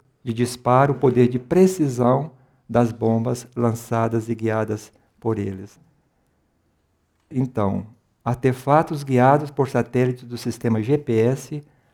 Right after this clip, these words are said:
aperfeiçoados durante a campanha no Afeganistão. Também o conceito de perfeição já começa a entrar no conceito de bomba.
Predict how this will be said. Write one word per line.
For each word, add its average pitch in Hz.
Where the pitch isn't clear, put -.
aperfeiçoados 127
durante 131
a 127
campanha 139
no 151
Afeganistão. 120
Também 113
o 139
conceito 160
de 117
perfeição 123
já 151
começa 123
a 135
entrar 127
no 113
conceito 143
de 170
bomba. 101